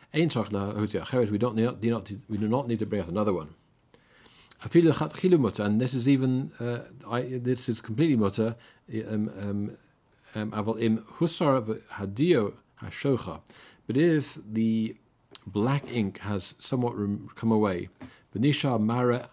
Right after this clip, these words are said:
adamdom, and it now has a reddish appearance.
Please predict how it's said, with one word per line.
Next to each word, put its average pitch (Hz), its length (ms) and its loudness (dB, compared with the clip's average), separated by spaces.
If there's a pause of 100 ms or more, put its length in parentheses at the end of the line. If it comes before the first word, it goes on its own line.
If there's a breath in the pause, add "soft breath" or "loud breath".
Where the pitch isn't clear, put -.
adamdom, 95 800 -2 (440 loud breath)
and 107 260 0
it 107 120 -6
now 135 220 0
has 127 280 -2
a 104 240 2
reddish 120 480 2
appearance. 98 600 -4